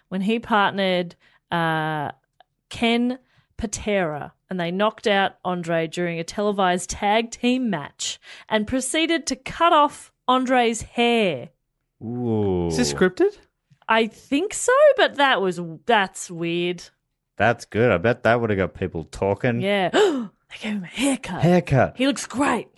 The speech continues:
Speaker 2: He looks,
Speaker 1: It's a
Speaker 2: I love this new
Speaker 1: makeover.
Speaker 2: look.
Speaker 1: <laughs>
Speaker 3: Oh, man. Big John Studd's trying to rebrand as the barber.
Speaker 1: Yeah.
Speaker 2: <laughs> The bloody
Speaker 1: I like,
Speaker 2: barber.
Speaker 1: do you know what? I love a makeover show.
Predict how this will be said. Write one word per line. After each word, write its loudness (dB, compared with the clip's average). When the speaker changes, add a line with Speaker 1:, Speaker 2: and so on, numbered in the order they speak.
Speaker 2:
He 4
looks, 0
Speaker 1:
It's -4
a 2
Speaker 2:
I 4
love 2
this 4
new 2
Speaker 1:
makeover. 4
Speaker 2:
look. 2
Speaker 1:
<laughs> -
Speaker 3:
Oh, 4
man. 2
Big 2
John 4
Studd's 2
trying 2
to 2
rebrand 0
as -10
the -4
barber. -4
Speaker 1:
Yeah. -2
Speaker 2:
<laughs> -20
The -4
bloody -2
Speaker 1:
I 0
like, 4
Speaker 2:
barber. 0
Speaker 1:
do -6
you 0
know 4
what? 4
I 4
love 0
a -6
makeover -6
show. -10